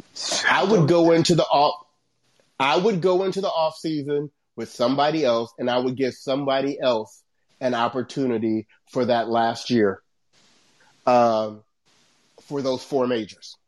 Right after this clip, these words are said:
Speaker 1: Yep, I don't
Speaker 2: And I'm not
Speaker 1: disagree.
Speaker 2: saying who I'm, and I'm not saying who that is or who that should be, but I think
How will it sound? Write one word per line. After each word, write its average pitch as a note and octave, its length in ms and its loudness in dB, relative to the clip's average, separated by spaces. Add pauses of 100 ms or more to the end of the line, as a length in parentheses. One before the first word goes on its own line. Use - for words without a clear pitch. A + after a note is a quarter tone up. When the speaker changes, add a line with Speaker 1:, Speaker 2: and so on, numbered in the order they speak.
(180)
Speaker 1:
Yep, - 300 -2
I F3+ 160 2
don't E3+ 240 0
Speaker 2:
And D3+ 120 2
I'm E3+ 120 4
not E3+ 140 2
Speaker 1:
disagree. G#3 240 2
Speaker 2:
saying E3+ 100 4
who G3+ 180 4
I'm, D3 200 0 (800)
and C#3+ 200 2
I'm D#3+ 140 2
not E3+ 180 2
saying F#3 240 -8
who F3+ 160 -8
that E3 220 -2
is F#3 280 -8
or D#3 100 -8
who E3 200 -12
that D#3+ 220 -6
should F3 320 -6
be, G#3 280 -8 (1300)
but C3+ 380 -2 (520)
I D3 140 0
think D#3+ 340 -4